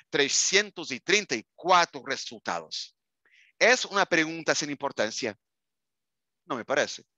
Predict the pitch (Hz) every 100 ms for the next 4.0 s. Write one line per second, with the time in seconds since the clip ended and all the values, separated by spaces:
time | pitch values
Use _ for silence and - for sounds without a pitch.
0 | _ _ 185 135 156 156 131 196 - 170
1 | - 95 - _ _ _ _ _ _ _
2 | - 135 139 120 117 143 190 190 143 123
3 | 113 - - 107 92 92 85 - -